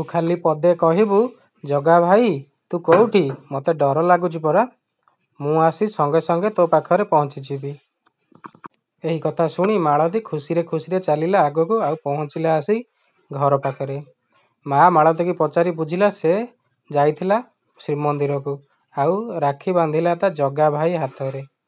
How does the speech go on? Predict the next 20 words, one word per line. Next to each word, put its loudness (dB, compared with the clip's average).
ମା 4
ବିଚାରି 0
ବୁଝିପାରିଲାନି 0
ଝିଅର 2
ଏଇ 4
କଥା, 0
ଭାବିଲା -2
ଛୋଟ -8
ପିଲାଟିଏ, -2
ମନକୁ 0
ଯାହା 6
ଆସୁଛି -4
କହିଯାଉଛି। -2
ମାଳତୀକୁ 2
ଖୋଜି -4
ଖୋଜି 0
ନୟାନ୍ତ 2
ହୋଇଯାଇଥିଲା। 0
ମାଳତୀର 4
ମା 4